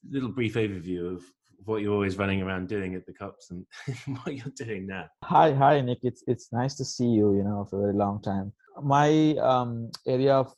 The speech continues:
Speaker 2: uh, work that usually you see in cop, it's more, it's more technical, I would say, that where I, you know, try to input to the negotiation process of the conference. At the same time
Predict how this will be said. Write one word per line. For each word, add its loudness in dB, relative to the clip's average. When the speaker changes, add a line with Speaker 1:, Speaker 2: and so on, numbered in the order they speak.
Speaker 2:
uh, 0
work 2
that -2
usually 0
you 2
see -2
in -4
cop, 0
it's -4
more, -2
it's -6
more 4
technical, 4
I 4
would 0
say, 0
that 0
where 6
I, 6
you 2
know, -4
try 2
to -4
input -2
to -2
the 0
negotiation 0
process 0
of -2
the 0
conference. -2
At 0
the 0
same 0
time -2